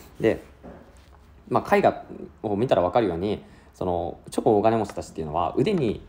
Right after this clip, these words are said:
持ち歩ける、手軽に持ち歩ける、あの、資産をつけているというわけなんですよね。で、超大金持ちたちの世界において重要なのは、まあ、あの、僕たちにとって、例えば、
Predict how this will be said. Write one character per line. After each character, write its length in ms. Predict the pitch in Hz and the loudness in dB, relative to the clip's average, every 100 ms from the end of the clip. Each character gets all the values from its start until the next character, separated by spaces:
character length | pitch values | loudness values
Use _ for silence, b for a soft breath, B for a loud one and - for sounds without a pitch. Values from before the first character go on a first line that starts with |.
| - | -8
持 140 | 123 | -4
ち 120 | 143 214 | -2 -2
歩 140 | 208 | -2
け 140 | 208 | 0
る、 120 | 135 104 | 2 2
手 120 | 165 | 2
軽 160 | 196 | 2
に 80 | 196 | 4
持 120 | 190 180 | 2 2
ち 120 | 190 | 2
歩 140 | 190 | 2
け 160 | 185 196 | 2 4
る、 240 | 196 104 B B B - | 4 2 B B B -2
あ 100 | 107 | 0
の、 280 | 98 92 - - - | 0 -2 -6 -16 -10
資 160 | - | -6
産 240 | 190 117 90 | -2 0 0
を 160 | - - - - - | -4 -10 -20 -20 -4
つ 60 | |
け 100 | - | 0
て 80 | 131 | 2
い 60 | 92 | 0
る 80 | 120 | 0
と 80 | |
い 20 | 98 | 2
う 60 | |
わ 80 | 92 | 0
け 80 | 101 | -2
な 80 | 85 | -6
ん 20 | |
で 60 | |
す 20 | - | -8
よ 80 | |
ね。 160 | - 117 - - B B B - | -6 -6 -8 -20 B B B -2
で、 240 | 120 - | -2 -2
超 340 | - 247 123 104 | 0 2 4 4
大 80 | |
金 140 | 120 135 | 2 0
持 100 | 127 | -2
ち 60 | - | -4
た 100 | - | -10
ち 60 | |
の 100 | 85 | -8
世 120 | - | -6
界 140 | 147 113 | -2 -2
に 80 | 82 | -2
お 80 | |
い 60 | 80 | -4
て 180 | 95 82 | -2 -2
重 200 | 110 131 | 0 0
要 180 | 151 147 | 0 0
な 100 | 143 | -2
の 160 | 87 | -2
は、 320 | 87 90 85 B B B B _ - | -2 -2 -4 B B B B _ -8
ま 280 | - - - - | -4 -4 -6 -4
あ、 60 | |
あ 20 | 107 | 0
の、 40 | |
僕 140 | 143 | 0
た 100 | 170 | 0
ち 80 | 165 | -2
に 60 | 156 | -2
と 80 | 151 | -4
っ 40 | |
て、 100 | 165 | -4
例 160 | 127 117 | 0 0
え 40 | |
ば、 300 | 98 80 - | 2 -2 -4